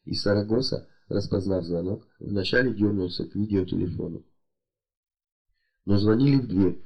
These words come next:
что показалось ему странным. Для визитов было рановато. Он поднялся, пошарил в наплечной кобуре, свисавшей со спинки кресла. Пальцы обхватили ребристую цилиндрическую рукоять, привычно расположились в глубоких желобках.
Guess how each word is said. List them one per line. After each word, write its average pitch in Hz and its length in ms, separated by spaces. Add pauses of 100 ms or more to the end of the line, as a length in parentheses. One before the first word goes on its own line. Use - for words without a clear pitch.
(140)
что - 180
показалось 92 640
ему 98 200
странным. 87 600 (260)
Для 90 220
визитов 101 500
было 107 300 (140)
рановато. 107 680 (1040)
Он 117 260
поднялся, 98 720 (180)
пошарил 113 460
в 90 80
наплечной 104 500
кобуре, 90 480 (100)
свисавшей - 600
со - 180
спинки - 420
кресла. 85 440 (600)
Пальцы 110 280
обхватили 98 540
ребристую 92 540
цилиндрическую 87 840
рукоять, - 580 (380)
привычно 104 480
расположились 101 680
в 104 40
глубоких 95 500
желобках. 87 600